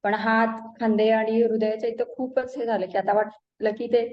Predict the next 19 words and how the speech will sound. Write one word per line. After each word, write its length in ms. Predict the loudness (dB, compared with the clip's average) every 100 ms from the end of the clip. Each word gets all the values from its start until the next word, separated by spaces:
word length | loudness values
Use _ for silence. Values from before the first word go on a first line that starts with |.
| -12 _ _ _ -2
फुटतंय 360 | -2 2 4
की 180 | 4 2
काय 220 | 2 2 4
आणि 220 | 0 -2
आपोआप 380 | -2 2 2 2
डोळ्यातून 400 | 2 0 -2 -10 -8
पाणी 320 | -6 -4 -2
एवढं 220 | 0 0
यायला 240 | 0 0
लागलं 160 | -2 -4
आणि 160 | -6 -4
आ-, 140 | -4 -4
आतून 340 | -6 -6 -6 -2
भर-, 220 | 0 0 -4 -4
भरून 260 | -4 -2 -2
आलं 200 | -2 -4
की 400 | -4 -4 -4 -2
एवढा 280 | 0 2 2
वेळ 300 | 0 0 -2